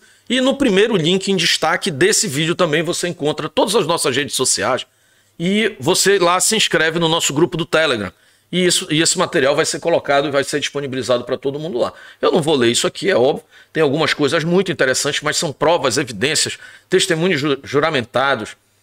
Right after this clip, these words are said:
tá? Imagens, códigos, é, rastreamento aqui. Uma sé-, um relatório bem completo, bem vasto,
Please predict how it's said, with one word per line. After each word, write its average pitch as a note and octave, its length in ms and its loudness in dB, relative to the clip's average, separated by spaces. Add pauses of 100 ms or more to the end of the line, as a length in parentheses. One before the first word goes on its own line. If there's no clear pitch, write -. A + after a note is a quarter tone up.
(160)
tá? C#3 220 -2
Imagens, D#3 760 0
códigos, C#3 640 0 (440)
é, A#2+ 380 2
rastreamento D#3 760 0
aqui. G#3+ 240 0
Uma A#4+ 200 2
sé-, F#3 260 2
um F3+ 100 2
relatório D3 460 2
bem C#3+ 260 0
completo, C3 520 0
bem C#3 220 -2
vasto, A#2 500 -2